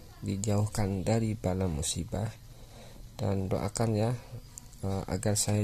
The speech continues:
juga selalu dalam keadaan sehat walafiat. Amin ya rabbal alamin.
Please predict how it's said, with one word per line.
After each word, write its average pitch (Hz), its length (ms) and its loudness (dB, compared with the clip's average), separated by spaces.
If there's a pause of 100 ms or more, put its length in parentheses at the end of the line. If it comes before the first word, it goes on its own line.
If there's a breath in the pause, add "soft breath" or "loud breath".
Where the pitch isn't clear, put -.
juga 107 320 0
selalu 110 540 2
dalam 101 340 2
keadaan 98 560 0
sehat 101 380 0
walafiat. 92 580 -2 (320)
Amin 123 400 2
ya 92 240 0
rabbal 95 400 0
alamin. 98 560 2